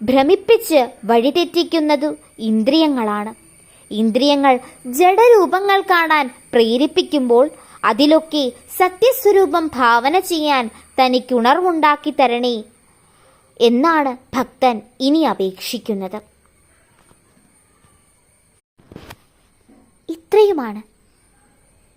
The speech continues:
കോലതീരശസ്തവത്തിലെ മൂന്നാം പദ്യത്തിലെ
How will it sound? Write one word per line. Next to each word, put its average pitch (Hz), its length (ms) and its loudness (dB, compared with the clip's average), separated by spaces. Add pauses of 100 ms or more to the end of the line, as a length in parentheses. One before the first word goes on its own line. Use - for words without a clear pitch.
(340)
കോലതീരശസ്തവത്തിലെ 254 1400 0 (240)
മൂന്നാം 359 520 2
പദ്യത്തിലെ 262 560 -4